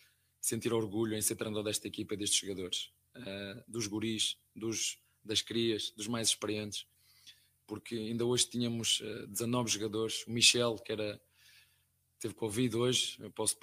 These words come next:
mas posso partilhar isso sem problema nenhum, o Verón também apanhou covid hoje.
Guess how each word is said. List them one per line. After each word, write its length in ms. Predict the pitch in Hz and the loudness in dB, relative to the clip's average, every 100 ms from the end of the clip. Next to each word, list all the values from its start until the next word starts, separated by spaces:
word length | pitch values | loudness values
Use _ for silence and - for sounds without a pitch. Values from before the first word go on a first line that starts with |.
| - | -10
mas 440 | 117 107 110 - - _ _ | -10 -6 -2 -2 -2 _ _
posso 220 | 120 - | 2 2
partilhar 320 | 113 98 110 | 0 -2 -2
isso 140 | 113 113 | 0 -2
sem 80 | |
problema 340 | 101 107 110 104 | -4 -4 -4 -4
nenhum, 400 | 104 117 120 117 _ _ | -2 -2 -2 -6 _ _
o 60 | 113 | -2
Verón 300 | 110 117 117 | 0 2 0
também 260 | 113 113 110 | -2 -2 -2
apanhou 320 | 117 113 110 | 0 -2 -2
covid 320 | 107 101 101 | -2 -2 0
hoje. 320 | 113 113 - | 0 0 -4